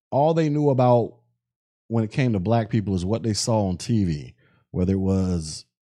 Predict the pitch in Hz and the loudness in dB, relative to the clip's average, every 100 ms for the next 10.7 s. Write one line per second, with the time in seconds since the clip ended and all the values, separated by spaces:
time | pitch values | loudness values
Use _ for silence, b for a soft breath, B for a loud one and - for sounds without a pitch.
0 | - 90 - 98 117 120 117 120 117 113 | -12 -8 -4 0 0 2 2 4 2 2
1 | 95 - 107 98 90 80 76 - b b | -2 -2 -2 -2 -4 -4 -8 -14 b b
2 | b b - - 120 113 110 117 110 101 | b b -6 0 2 2 2 4 4 4
3 | 104 110 110 98 90 107 113 104 107 - | 4 4 4 2 4 4 4 4 0 0
4 | 90 87 - 113 110 95 - 101 90 90 | -4 -4 -4 -4 -4 -4 -4 -2 -2 0
5 | 113 82 73 - B B B 95 101 214 | 0 0 -6 -14 B B B -2 0 2
6 | 196 131 147 156 147 123 104 139 117 139 | 0 0 2 2 4 2 2 2 2 2
7 | 135 104 - 113 143 143 135 - 135 135 | 0 0 -2 0 2 2 0 -2 -2 2
8 | 139 139 151 131 147 147 120 123 135 120 | 2 2 0 0 2 2 2 2 0 -2
9 | 113 120 123 120 110 - 101 117 123 127 | -2 0 0 0 0 -2 -2 0 2 2
10 | 120 123 127 127 123 123 117 | 0 0 2 2 2 0 -2